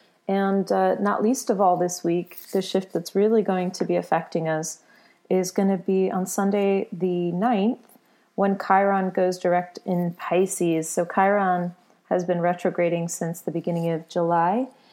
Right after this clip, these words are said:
and it's the comet that represents the wound where the light gets in. So this is where our deepest suffering resides. It's our ability to transform and heal that suffering,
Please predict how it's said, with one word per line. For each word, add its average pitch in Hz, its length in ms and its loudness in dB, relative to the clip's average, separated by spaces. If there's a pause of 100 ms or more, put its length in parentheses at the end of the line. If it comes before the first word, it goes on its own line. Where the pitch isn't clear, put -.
(240)
and 185 380 0
it's 202 220 -2
the 214 120 0
comet 214 600 0
that 190 220 0
represents 190 720 0
the 196 120 0
wound 233 440 4
where 220 160 2
the 208 80 0
light 185 260 0
gets 175 300 -2
in. 156 300 -2 (500)
So - 220 -4
this 226 240 0
is 277 160 -2
where 226 240 4
our 196 200 4
deepest 196 640 -2
suffering 180 680 0
resides. 156 720 -2
It's - 180 -8
our 170 200 2
ability 190 520 0
to 185 160 -4
transform 180 760 -2
and 185 160 -2
heal 220 380 2
that 185 240 2
suffering, 175 640 -2